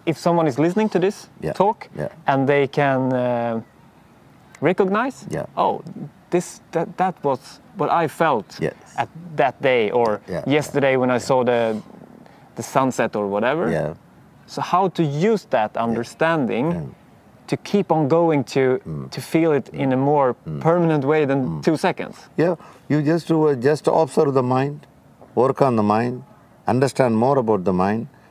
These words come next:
Speaker 2: how the mind is functioning, then you can be away from the mind.
Speaker 1: Hmm.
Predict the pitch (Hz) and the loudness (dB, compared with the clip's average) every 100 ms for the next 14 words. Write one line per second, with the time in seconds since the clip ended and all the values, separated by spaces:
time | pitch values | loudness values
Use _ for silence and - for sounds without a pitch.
0 | - 117 127 117 113 127 120 107 - 107 | -2 2 4 2 2 2 0 0 0 -2
1 | 95 - 98 110 113 - - - 98 113 | -2 -4 -2 -2 -6 -16 -20 -8 0 2
2 | 113 107 101 104 98 92 104 101 101 107 | 2 2 2 0 0 0 2 2 2 2
3 | 98 101 98 98 120 82 - - - _ | 0 -2 0 -2 -4 -8 -16 -20 -20 _
4 | _ _ - 147 | _ _ -4 -2